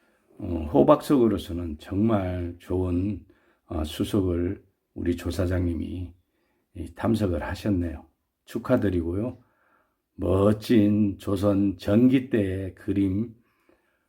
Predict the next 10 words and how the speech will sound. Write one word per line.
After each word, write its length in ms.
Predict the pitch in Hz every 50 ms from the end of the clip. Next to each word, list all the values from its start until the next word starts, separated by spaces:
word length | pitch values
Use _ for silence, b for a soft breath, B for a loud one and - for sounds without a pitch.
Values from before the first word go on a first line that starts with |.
| _ _ _ -
아, 180 | - 95 90 - -
동양화 580 | - 101 107 110 113 113 113 110 95 92 98 104
한 280 | 95 - - 131 135
폭을 560 | - - 135 117 101 92 90 95 107 117 113
감상하네요. 800 | - - 82 85 85 85 82 82 82 82 85 82 85 98 95 92 - _ _ _ _ b b b b b b b b b b - - - - - - _ _ _ _ _ _ _ - - _ _ _ _ _ _ - - - -
음, 500 | - 110 110 110 107 107 110 110 107 107 - -
자세히 540 | - - - - - 90 - 123 120 113 113
보시면 560 | 104 98 92 85 - 95 92 90 90 95 107
이렇게 520 | - 92 90 98 - - - 92 90 90
물이 560 | 90 87 85 90 101 110 123 127 110 113 -